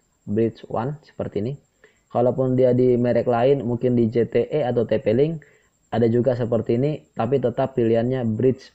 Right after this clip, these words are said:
one ya. Nah, di, di bawahnya kita lihat service type atau service tipenya tetap internet, protokol tipe I P versi empat ya, dan encapsulation modenya di I P O E ya,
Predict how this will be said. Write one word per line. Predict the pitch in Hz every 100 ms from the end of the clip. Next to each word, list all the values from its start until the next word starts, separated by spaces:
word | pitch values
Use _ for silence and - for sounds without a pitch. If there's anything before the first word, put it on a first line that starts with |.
| -
one | 123 113
ya. | 113 - _ _ _ _ _ _ -
Nah, | 120 113 _
di, | 139 127
di | 156 135 135
bawahnya | 131 131 131 160 165
kita | 131 127
lihat | 127 123
service | - 123 120 120 - -
type | 120 156 -
atau | 117 117
service | - - 127 -
tipenya | 120 - 110 135 139
tetap | - - 127 -
internet, | 120 110 104 131 151 _ _ _ _ -
protokol | 117 110 110 110
tipe | 117 117 135 160 -
I | 123 113 131
P | 127
versi | 113 117 110
empat | 107 110 131 110
ya, | 123 127
dan | 127 143 160 - _ _ _ _ _ _ _ _
encapsulation | 139 139 - 143 135 - - 139 131 131 139 127
modenya | 123 120 123 147 151 - _ -
di | 123 131 139 _ _ _ _ -
I | 135 127
P | 127 -
O | 127 127
E | 135
ya, | 117